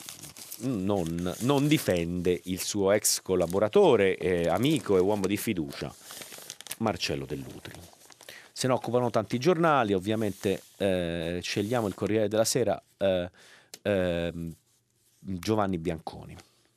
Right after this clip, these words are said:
Il silenzio di Berlusconi su Dell'Utri, non rispondo sul consiglio dei legali. Palermo, l'ex premier in aula per il processo sulla trattativa Stato-mafia, polemica cinque Stelle, Forza Italia.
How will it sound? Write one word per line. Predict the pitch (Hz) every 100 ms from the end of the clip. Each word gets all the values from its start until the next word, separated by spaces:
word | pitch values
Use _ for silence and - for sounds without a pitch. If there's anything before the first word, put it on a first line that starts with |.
| _ _ _ _ - - - - - - - _ _ - _ _
Il | - 175
silenzio | 180 180 135
di | 127
Berlusconi | 127 147 - 110 104
su | 98
Dell'Utri, | 87 87 71 65 87
non | 95
rispondo | 120 135 - 120 131
sul | 123 113
consiglio | 123 - 90 82
dei | 82
legali. | 80 73 71 - 85 - -
Palermo, | - 123 85 78 90
l'ex | 107 -
premier | - 113 107
in | 95 98
aula | 101 90
per | - 85
il | 82
processo | 92 - 92 85
sulla | 85 80
trattativa | 82 - - 90
Stato-mafia, | 76 90 104 92 69 - 85 - - - _
polemica | 120 104 80 78 92 80 _ _ _ -
cinque | - 107 -
Stelle, | 117 - 69 67
Forza | - - -
Italia. | - - -